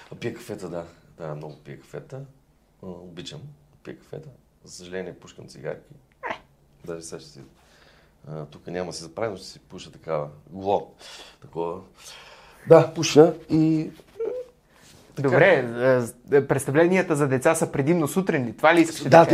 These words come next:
Speaker 1: те са сутрин.
Speaker 2: Да.
Speaker 1: Те са в единайсет часа и почват. И аз, а, много трудно ставам.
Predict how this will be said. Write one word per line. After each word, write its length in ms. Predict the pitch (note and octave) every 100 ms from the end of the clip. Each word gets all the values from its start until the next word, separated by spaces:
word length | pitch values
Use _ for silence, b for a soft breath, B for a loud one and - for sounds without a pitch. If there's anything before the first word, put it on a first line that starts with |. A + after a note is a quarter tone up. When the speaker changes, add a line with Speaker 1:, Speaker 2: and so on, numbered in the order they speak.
| E3+
Speaker 1:
те 60 |
са 60 | C#3+
сутрин. 440 | C3 B2 C#3 F#3 - - - -
Speaker 2:
Да. 200 | B2+ B2+
Speaker 1:
Те 120 | C3 C3
са 140 | A#2+
в 80 | A2+
единайсет 400 | A2+ A2 G#2+ G#2
часа 200 | - A2+
и 100 | G#2+ E2+ - B B B B B
почват. 520 | F#2 F#2 C#3 F#3+ - _ b b b b
И 100 | A#2+
аз, 340 | B2 D3 - C#3
а, 260 | C3+ A#2 G2+ B B _ _ _ _ _ _ _ _
много 260 | G2+ A#2+ C3
трудно 260 | C3 B2 A#2+
ставам. 500 | - F#2 G2 C#3